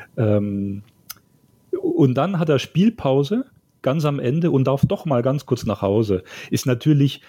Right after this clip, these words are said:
also wir hatten damals, das war während meiner Studienzeit, kurz diskutiert. Ich fand die Szene erst sehr berührend, weil sie dann nach der finalen Rückkehr wieder in den Krieg, wo es heißt, okay, es wird immer eingeblendet, so und so viele Tage, es dauert der Einsatz noch.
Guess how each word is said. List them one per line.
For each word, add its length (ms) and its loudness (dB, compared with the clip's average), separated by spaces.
also 220 0
wir 80 2
hatten 160 -2
damals, 440 0
das 140 -8
war 200 4
während 160 2
meiner 140 -2
Studienzeit, 580 0
kurz 240 -2
diskutiert. 480 0
Ich 100 -6
fand 180 -2
die 60 -6
Szene 360 2
erst 200 -2
sehr 160 0
berührend, 480 2
weil 220 2
sie 320 0
dann 260 0
nach 200 -2
der 340 0
finalen 600 2
Rückkehr 500 0
wieder 240 4
in 120 0
den 140 0
Krieg, 200 -2
wo 80 2
es 120 0
heißt, 280 0
okay, 280 2
es 120 -2
wird 120 2
immer 120 0
eingeblendet, 500 -2
so 120 0
und 60 2
so 100 2
viele 120 0
Tage, 280 0
es 120 -6
dauert 240 2
der 80 2
Einsatz 380 -2
noch. 240 -14